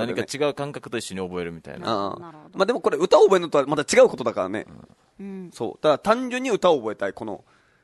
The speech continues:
Speaker 1: みんなうまい。
Speaker 3: うん。
Speaker 1: この、早い。
Speaker 3: でもさ、歌手の人はさ、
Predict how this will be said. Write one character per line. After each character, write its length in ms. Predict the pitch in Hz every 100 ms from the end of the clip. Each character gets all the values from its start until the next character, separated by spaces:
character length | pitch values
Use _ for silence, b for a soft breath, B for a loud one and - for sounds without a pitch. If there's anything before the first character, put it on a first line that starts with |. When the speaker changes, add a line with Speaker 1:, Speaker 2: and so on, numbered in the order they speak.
| _
Speaker 1:
み 100 | 143
ん 140 | 208 226
な 100 | 185
う 100 | 147
ま 180 | 156 127
い。 40 |
Speaker 3:
う 20 |
ん。 20 | -
Speaker 1:
こ 120 | 120
の、 80 | 101
早 280 | - 202 156
い。 100 | - -
Speaker 3:
で 180 | 202 370
も 280 | 415 247 -
さ、 300 | - 196 165
歌 160 | - 330
手 460 | - - 392 403
の 160 | 381 381
人 260 | 381 - 240
は 160 | 247
さ、 260 | - 175 -